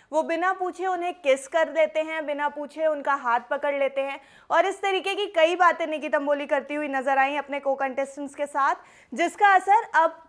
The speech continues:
घर के बाहर की दुनिया पर भी पड़ने लगा है। वहीं जान कुमार सानू के माँ बाप भी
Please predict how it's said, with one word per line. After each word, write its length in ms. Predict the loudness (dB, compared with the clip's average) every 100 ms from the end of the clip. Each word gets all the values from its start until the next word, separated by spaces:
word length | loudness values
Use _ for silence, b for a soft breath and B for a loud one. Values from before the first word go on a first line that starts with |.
| _ -8
घर 240 | 0 0
के 160 | 0 -2
बाहर 420 | 2 2 2 0
की 100 | -2
दुनिया 300 | -4 -4 -2
पर 160 | 0 0
भी 80 | 0
पड़ने 320 | -2 -2 -2
लगा 240 | -2 0 0
है। 160 | -2 -8 B B 0
वहीं 360 | 2 2 0
जान 340 | 0 2 2 0
कुमार 320 | -4 -2 -4
सानू 400 | -2 -2 -2 -4
के 340 | -6 -2 0 0
माँ 280 | 0 -2 0
बाप 280 | 2 2 0 -8
भी 200 | -8